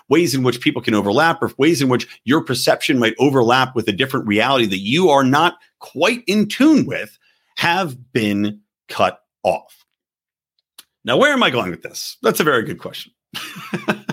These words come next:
I'm gonna tie this into this conversation. So again, I'm trying to convince my cousin's husband of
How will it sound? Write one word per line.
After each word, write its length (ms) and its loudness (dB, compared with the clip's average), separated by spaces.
I'm 120 2
gonna 160 4
tie 280 2
this 220 2
into 380 2
this 160 2
conversation. 520 0
So 100 0
again, 180 2
I'm 60 -2
trying 180 2
to 80 0
convince 360 -2
my 100 2
cousin's 680 -2
husband 440 -4
of 80 -20